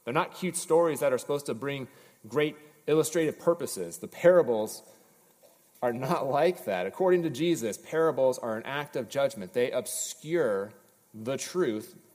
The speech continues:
to leave people in darkness, to leave people without answers.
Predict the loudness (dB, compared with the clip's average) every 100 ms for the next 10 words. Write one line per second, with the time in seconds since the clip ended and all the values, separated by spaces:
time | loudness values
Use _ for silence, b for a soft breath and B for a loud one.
0 | _ _ b b -10 -8 -4 -2 -2 -4
1 | -8 -10 -8 -8 -8 -8 -2 2 4 2
2 | -4 -10 -10 -14 -18 b b _ -6 -4
3 | -4 -4 -6 -10 -6 -6 -4 -6 -6 -12
4 | _ _ _ _ _ 0 2 2 0 0
5 | -4 -6 -10 -10 -16